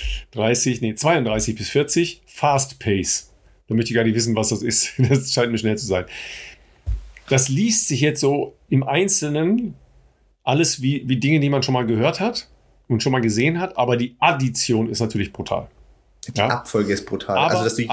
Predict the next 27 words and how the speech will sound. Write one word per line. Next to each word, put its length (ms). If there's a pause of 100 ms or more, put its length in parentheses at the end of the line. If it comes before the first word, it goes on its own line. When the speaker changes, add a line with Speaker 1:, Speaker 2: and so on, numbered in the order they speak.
(140)
Speaker 1:
aber, 100
Speaker 2:
zweiten 360
Tag 300
was 140
Speaker 1:
ja. 140
Speaker 2:
Hartes 320
hast, 180
ist 80
schon 220
krass 180
Speaker 1:
Ja. 60
Speaker 2:
bei 80
den 300
Speaker 1:
Ja. 100
Speaker 2:
Umfängen 400
auch 240
noch. 220 (680)
Speaker 1:
Ja, 220 (120)
und 260 (100)
ich, 240
ich 200
finde 200
aber 160
trotzdem 340
spannend, 540
erstmal 300
die, 300